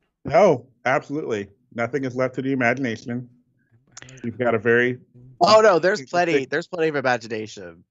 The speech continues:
Speaker 1: Oh, I'm sure, yeah. <laughs> But, you know, in this nice blue, like, light blue,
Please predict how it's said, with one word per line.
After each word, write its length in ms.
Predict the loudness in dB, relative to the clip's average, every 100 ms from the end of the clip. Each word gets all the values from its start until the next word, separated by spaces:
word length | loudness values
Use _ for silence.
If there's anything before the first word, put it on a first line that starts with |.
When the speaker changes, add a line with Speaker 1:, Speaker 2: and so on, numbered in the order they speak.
| -2
Speaker 1:
Oh, 300 | 2 2 0
I'm 100 | -4
sure, 240 | -10 -12 -12
yeah. 1040 | -14 -4 -2 2 4 4 2 0 -4 -4 -6
<laughs> 60 | -8 -8 -10 -18 -20 -20 _ _ _ _ _ _ -4
But, 280 | -4 -4
you 80 | -6
know, 220 | -8 -8 -8
in 80 | -4
this 180 | -4 0
nice 540 | 0 0 -4 -12 _ _ _ -20
blue, 540 | -16 -12 -6 -6 -6 -4
like, 200 | -4 -4
light 380 | -2 -2 -4
blue, 760 | -10 -6 -4 -2 -4 -6 -8 -12